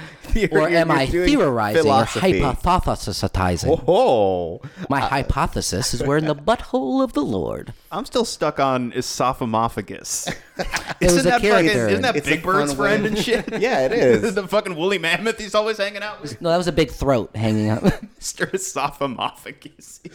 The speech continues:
Speaker 3: Ew.
Speaker 1: Um, Lex, what are you into this week?
Speaker 3: Uh, not that. Um, <laughs> so I, uh, uh, this week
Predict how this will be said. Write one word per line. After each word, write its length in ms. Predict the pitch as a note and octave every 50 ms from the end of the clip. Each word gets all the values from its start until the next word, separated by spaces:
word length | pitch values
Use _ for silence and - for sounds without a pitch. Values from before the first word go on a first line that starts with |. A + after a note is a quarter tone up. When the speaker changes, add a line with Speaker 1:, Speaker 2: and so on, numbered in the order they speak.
| - - G3+ - - - - -
Speaker 3:
Ew. 60 | G3 F#3 -
Speaker 1:
Um, 320 | A#2+ B2 B2+ B2 B2 A#2 -
Lex, 340 | E3 E3+ F#3 G3+ - - E3
what 200 | D#3 F3+ G3 F#3+
are 40 |
you 160 | F3+ F3 D#3 B2+
into 360 | A#2 A2+ B2 - - A2+ G#2
this 220 | G2+ G#2 - - -
week? 200 | G#2+ A2+ C3+ C#3
Speaker 3:
Uh, 380 | - E3 E3 E3+ E3 D3+ C#3+ C#3
not 280 | B2 B2+ C#3+ F3 F#3+ -
that. 440 | E3+ F#3+ F#3+ E3+ C3+ C#3 C3+ - -
Um, 400 | D3 D3 D3 D3 C#3+ C#3+ D3+ D3+
<laughs> 0 |
so 280 | - - - D#3 D#3+ F3+ -
I, 1400 | C4 B3+ A#3+ A3+ C4 C4 B3+ - A3 A3 G3+ G3+ G#3 - - E3 E3+ D#3+ D3 - F3+ D#3 C#3+ - - - C3 - - - - - - - - -
uh, 40 | D#3
uh, 440 | D#3 D#3 D#3 D#3 D3+ D3+ D3+ D3+ D3+
this 200 | C#3+ F3 G3 -
week 280 | A3 A#3 A3+ G#3+ -